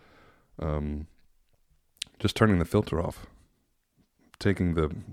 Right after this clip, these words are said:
taking the Instagram filter off of things. And just being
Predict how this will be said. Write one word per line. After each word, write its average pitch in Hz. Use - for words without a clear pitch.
taking 95
the 85
Instagram 90
filter 90
off 82
of 80
things. 82
And 92
just 95
being 90